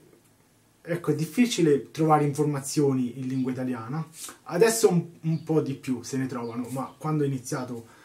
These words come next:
a seguire questo genere, eh, di musica, che tra l'altro volevo studiare con la mia chitarra, c'erano poche informazioni.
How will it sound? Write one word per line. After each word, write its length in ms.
a 120
seguire 400
questo 360
genere, 440
eh, 600
di 160
musica, 480
che 320
tra 180
l'altro 580
volevo 420
studiare 560
con 160
la 80
mia 340
chitarra, 480
c'erano 320
poche 220
informazioni. 760